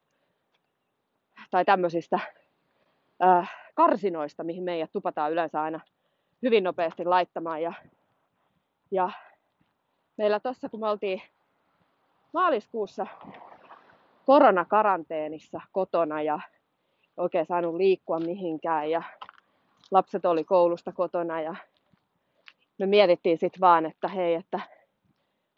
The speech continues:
me ollaan nyt oltu neljä vuotta täällä kohta. Että tota, me ollaan asuttu koko tää sama aika tällä pienellä alueella. Ja kuinka iso maa Australia oikeesti on? Se on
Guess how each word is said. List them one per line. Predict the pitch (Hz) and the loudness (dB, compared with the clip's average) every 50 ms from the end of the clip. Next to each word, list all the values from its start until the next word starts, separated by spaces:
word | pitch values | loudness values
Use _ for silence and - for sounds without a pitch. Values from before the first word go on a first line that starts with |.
| _ | _
me | - 392 | -2 0
ollaan | 381 277 254 254 | 0 0 0 -2
nyt | 262 254 | -2 -4
oltu | 233 220 202 208 | -4 -4 -4 -4
neljä | 202 214 233 220 208 175 156 156 | -4 -2 0 0 0 0 -2 -2
vuotta | 156 156 170 - - 165 | -4 -6 -8 -10 -12 -12
täällä | 143 160 160 156 160 170 175 - - - _ _ _ _ _ _ _ _ _ _ _ _ _ _ _ _ _ _ _ _ _ _ _ _ _ _ _ _ _ _ _ _ _ _ _ _ | -10 -8 -6 -6 -6 -6 -8 -10 -16 -20 _ _ _ _ _ _ _ _ _ _ _ _ _ _ _ _ _ _ _ _ _ _ _ _ _ _ _ _ _ _ _ _ _ _ _ _
kohta. | 202 190 190 - - - 302 - - - - - - - - _ _ _ _ _ - - | -6 -6 -6 -4 -4 -2 -2 -2 -6 -12 -18 -20 -20 -20 -20 _ _ _ _ _ -6 -4
Että | 185 180 - - 185 | -4 -2 0 0 0
tota, | 170 170 170 170 180 180 - _ _ | 0 0 0 2 0 0 0 _ _
me | _ - _ _ _ - 202 | _ -20 _ _ _ 4 6
ollaan | 262 262 262 254 | 6 6 6 4
asuttu | - 294 311 - 302 - _ 247 226 - | 4 2 0 0 -4 -8 _ -12 -10 -6
koko | - 277 - 233 - | -6 -6 -6 -6 -6
tää | 208 185 175 | -6 -6 -6
sama | - 202 196 190 185 | -6 -6 -6 -4 -6
aika | 180 170 165 175 160 | -6 -6 -8 -10 -10
tällä | 175 160 160 160 | -8 -8 -8 -6
pienellä | - 214 196 180 170 165 156 151 - | -4 -4 -4 -4 -4 -6 -8 -8 -8
alueella. | - 156 156 160 156 151 160 170 196 240 277 - - _ _ _ _ _ _ _ _ _ - | -6 -6 -6 -6 -6 -6 -6 -4 -4 -6 -6 -8 -12 _ _ _ _ _ _ _ _ _ -12
Ja | 196 | -6
kuinka | 185 320 - 285 247 226 | -4 -4 -2 -2 -2 -2
iso | 196 190 180 202 175 | -2 -2 -4 -6 -6
maa | 170 170 170 160 151 | -4 -4 -2 -2 -2
Australia | 156 156 _ - 160 139 131 139 139 120 | -4 -6 _ -8 -8 -8 -6 -6 -8 -8
oikeesti | 131 143 - 160 156 - - - | -8 -8 -6 -8 -8 -8 -8 -6
on? | - 165 147 143 - _ _ _ _ _ _ _ _ _ _ _ _ _ _ _ _ _ _ _ _ _ - 170 | -4 -4 -4 -6 -8 _ _ _ _ _ _ _ _ _ _ _ _ _ _ _ _ _ _ _ _ _ -14 -6
Se | - 190 | -2 0
on | 175 175 170 180 | 2 2 0 -2